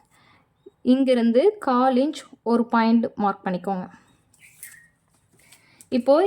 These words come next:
இந்த ஒன் அண்ட் ஹாஃப் இன்ச் மார்க்கிங், ஹாஃப் இன்ச் மார்க்கிங், இந்த மிட் பாயிண்ட் இது மூணையும் கனெக்ட் பண்ணிக்கலாம் ஆர்ம் ஹோல் ஸ்கேல் யூஸ் பண்ணி.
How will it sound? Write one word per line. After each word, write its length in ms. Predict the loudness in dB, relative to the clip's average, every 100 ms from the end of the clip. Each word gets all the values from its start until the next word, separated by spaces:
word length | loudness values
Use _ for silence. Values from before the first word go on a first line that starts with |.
| 2
இந்த 160 | 2 4 2
ஒன் 100 | 2
அண்ட் 120 | 0
ஹாஃப் 120 | 0 0
இன்ச் 180 | -2 0
மார்க்கிங், 360 | -4 -2 -2 -2 0
ஹாஃப் 240 | 0 0 0
இன்ச் 140 | 0 0
மார்க்கிங், 380 | -4 -2 -2 0 -2
இந்த 120 | 0 0
மிட் 140 | -2 -2
பாயிண்ட் 200 | 0 0
இது 120 | 0
மூணையும் 340 | 0 -2 -2 -4
கனெக்ட் 240 | -8 -4
பண்ணிக்கலாம் 400 | -2 -2 -2 -4 -4 -2
ஆர்ம் 140 | 2 2
ஹோல் 160 | 2
ஸ்கேல் 240 | -2 -4 -2
யூஸ் 160 | -4 -4 -4
பண்ணி. 200 | -2